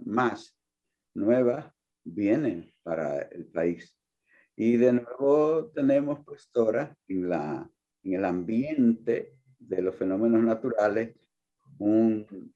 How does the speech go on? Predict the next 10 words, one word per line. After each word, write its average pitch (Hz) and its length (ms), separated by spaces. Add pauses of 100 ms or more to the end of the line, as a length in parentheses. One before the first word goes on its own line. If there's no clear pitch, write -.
(100)
gran 98 960
movimiento 101 600
sísmico 101 760
en 80 440
Haití, 139 720 (500)
eh, 87 480 (160)
unos 110 400
siete 110 520 (140)
punto 104 520
dos, 101 420